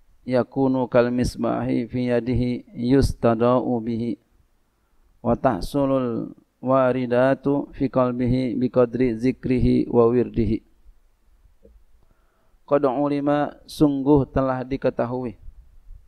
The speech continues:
Jadi sungguh telah diketahui, sudah dimaklum. Berarti kalau sesuatu yang sudah diketahui, sudah dimaklum, berarti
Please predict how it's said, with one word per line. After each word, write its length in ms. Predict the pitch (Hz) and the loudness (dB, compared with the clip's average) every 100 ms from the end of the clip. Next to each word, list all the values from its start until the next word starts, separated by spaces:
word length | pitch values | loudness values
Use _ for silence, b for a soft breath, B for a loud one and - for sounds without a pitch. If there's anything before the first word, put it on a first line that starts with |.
| _ _ _ _ _ _ _ _ _ _ _ _ _ _ _ _ _ _ _ _ _ - | _ _ _ _ _ _ _ _ _ _ _ _ _ _ _ _ _ _ _ _ _ -8
Jadi 240 | 107 123 | -4 -2
sungguh 640 | - 143 135 131 156 - | 0 -2 -2 0 0 0
telah 320 | - 139 123 131 | -2 -2 -2 -4
diketahui, 800 | 131 131 135 120 135 120 107 - _ _ - | -4 0 2 4 4 2 -4 -12 _ _ -8
sudah 320 | - 139 123 | 0 2 4
dimaklum. 720 | 123 123 127 - 139 139 95 - _ - _ - - - _ _ _ _ _ _ _ _ _ - | 2 -2 -4 -4 -2 -2 -2 -16 _ -20 _ -20 -20 -20 _ _ _ _ _ _ _ _ _ -8
Berarti 320 | 120 120 147 | -6 -2 0
kalau 240 | 139 135 135 | 2 2 0
sesuatu 640 | 135 - 147 160 - 175 | -2 0 0 0 0 0
yang 320 | 160 139 127 | 0 -4 -6
sudah 320 | - 185 170 | -4 0 0
diketahui, 720 | 139 135 - 117 113 131 151 127 | 0 -6 -6 -8 -4 0 0 0
sudah 240 | - 127 | 0 -2
dimaklum, 640 | 120 123 117 - 127 135 | -2 -4 -6 -4 -6 -2
berarti 640 | 135 143 151 - 185 196 | 0 0 -2 -6 -6 -6